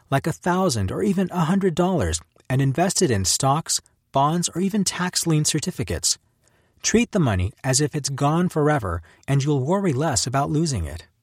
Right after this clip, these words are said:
As soon as you start your journey towards wealth, you will realize that it'll be quite a long one. That's why it's important to stay motivated. Kiyosaki suggests creating an "I want" and an "I don't want" list, with items like, "I want to retire at age fifty,"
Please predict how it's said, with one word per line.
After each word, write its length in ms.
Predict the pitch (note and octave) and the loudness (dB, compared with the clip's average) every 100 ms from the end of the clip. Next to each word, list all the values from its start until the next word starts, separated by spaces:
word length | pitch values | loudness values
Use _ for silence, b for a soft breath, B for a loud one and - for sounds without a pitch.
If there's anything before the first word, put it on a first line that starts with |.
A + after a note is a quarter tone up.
| _ _ _ _ _ _ - | _ _ _ _ _ _ 0
As 120 | - | 2
soon 200 | G#3 A#3 | 4 2
as 120 | A#3+ | 2
you 100 | A#3+ | 0
start 300 | - C#3 C#3+ | 2 0 2
your 100 | B2+ | 0
journey 380 | A#2 C3 C3 F#2+ | 2 2 2 0
towards 340 | - B2 A2 | 0 -2 0
wealth, 380 | A2+ B2 F2+ - b - | 2 2 0 -4 b -2
you 120 | F3 | 0
will 120 | E3 | 2
realize 540 | E3 A3+ F3+ A2+ A#2 | 2 2 2 0 -2
that 160 | - D3 | 0 0
it'll 180 | D3+ C#3 | 0 0
be 100 | C#3 | -4
quite 300 | - G3+ F#3 | -6 -4 -2
a 40 | |
long 300 | B2+ B2+ B2+ | 0 -2 -2
one. 220 | D#2+ D#2 - _ _ B B - | -2 -4 -8 _ _ B B 0
That's 240 | F3 G3 | 0 2
why 160 | G3+ A3+ | 2 0
it's 180 | A3 - | 2 0
important 480 | F3+ - C3+ F3+ E3 | 0 -2 -4 -4 -2
to 60 | |
stay 260 | - - C#3 | -2 2 2
motivated. 640 | C3+ C3 C3 G#2+ F2 E2 - _ _ b b b | 2 2 0 -2 -4 -6 -8 _ _ b b b
Kiyosaki 640 | - A#3+ A3+ F3 D#3 D#3+ | 0 2 4 2 2 -2
suggests 500 | - A2+ A2+ A2+ - | -2 0 0 0 -2
creating 520 | - C3 B2+ C#3 A#2+ | -2 0 2 2 0
an 100 | G2+ - - | 0 -2 -2
"I 160 | D3 F#3 | 2 4
want" 440 | D#3+ C#3+ F2+ - - | 2 2 0 -2 -4
and 140 | B2+ C#3 | 0 0
an 140 | C#3 _ | -2 _
"I 140 | D3+ E3 | 0 0
don't 340 | D3+ E3+ F3 | 2 0 2
want" 280 | A2 E2+ D#2+ | 0 -2 -2
list, 340 | E2 - - - _ _ - | -6 -4 -6 -10 _ _ -2
with 180 | E3+ | 0
items 400 | F3 F3+ G3+ C#3 | 2 0 0 0
like, 280 | A2+ G#2+ G#2 - _ _ - | 0 -2 -2 -12 _ _ -4
"I 100 | E3 | -2
want 240 | G#3+ A3 - | 2 0 0
to 80 | |
retire 480 | F3+ E3 A#2 G#2+ G#2 | -2 0 0 0 0
at 140 | A2+ A2+ | 0 2
age 240 | G2+ - | 0 0
fifty," 420 | A2+ F#2 F2+ D#2+ | -4 -4 -2 -4